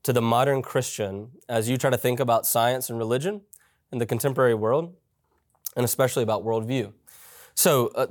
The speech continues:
here are the, here are the two. First, science must know its place. Bavinck teaches,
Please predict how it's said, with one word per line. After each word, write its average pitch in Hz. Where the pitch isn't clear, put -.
here 143
are -
the, 143
here 151
are 147
the 127
two. 139
First, 143
science 151
must 127
know 127
its -
place. 117
Bavinck 120
teaches, 110